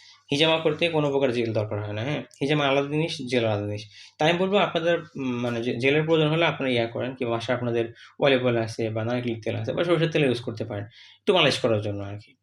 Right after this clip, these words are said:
এই জন্য জেল দরকার। তারপরে যদি আপনার জেল, এই জন্য আমাদের সেটের মধ্যে কোনো জেল আমরা দিই না। তারপরে যদি আপনারা কেউ মনে করেন যে না, আপনাদের জেল দরকারি, তাই সেই ক্ষেত্রে আলাদা এক্সট্রা জেল নেন। এক-,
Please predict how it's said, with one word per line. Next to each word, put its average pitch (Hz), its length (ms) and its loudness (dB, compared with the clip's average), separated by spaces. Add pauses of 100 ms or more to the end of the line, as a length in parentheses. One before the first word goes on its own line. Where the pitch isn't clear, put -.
(240)
এই 147 60 -2
জন্য 165 220 4
জেল 160 180 4
দরকার। 170 200 4
তারপরে 175 360 2
যদি 175 100 4
আপনার 165 220 2
জেল, 147 260 2
এই 156 100 4
জন্য 160 120 2
আমাদের 160 280 0
সেটের 156 280 0
মধ্যে 156 180 0
কোনো 151 180 0
জেল 127 180 2
আমরা 123 200 0
দিই 123 180 0
না। 120 220 -8 (340)
তারপরে 160 340 6
যদি 175 80 4
আপনারা 160 240 2
কেউ 160 120 2
মনে 151 180 2
করেন 143 220 -2
যে 139 80 0
না, 127 60 0
আপনাদের 120 220 -2
জেল 123 180 -2
দরকারি, 117 460 -2
তাই 175 240 -2
সেই 156 120 2
ক্ষেত্রে 135 280 0
আলাদা 120 200 -2
এক্সট্রা 117 220 -2
জেল 113 180 -2
নেন। 151 160 -6
এক-, - 180 -6